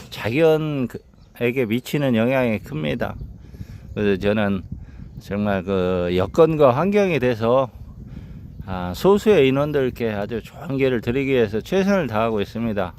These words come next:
아, 많은 분께 드릴 수는 없지만은, 어, 하여튼, 어, 저 나름대로 좋은 사료,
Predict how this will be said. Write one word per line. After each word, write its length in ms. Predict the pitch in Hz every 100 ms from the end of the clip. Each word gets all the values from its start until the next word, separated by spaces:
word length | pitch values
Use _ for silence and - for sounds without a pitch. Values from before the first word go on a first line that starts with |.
| - - - - - - - -
아, 300 | 104 101 98 90
많은 340 | 87 120 143
분께 300 | 143 131 120
드릴 260 | 123 143 143
수는 240 | 147 127
없지만은, 720 | 110 - 143 117 123 139 110 - - - - - - -
어, 520 | 104 104 101 101 95 - -
하여튼, 360 | 117 117 101 90 - - - - - - - - - - - -
어, 600 | 101 95 92 92 90 92 90
저 160 | 117 104
나름대로 920 | 98 120 127 120 110 104 104 104 95
좋은 340 | - 110 117
사료, 520 | 110 143 143 117 82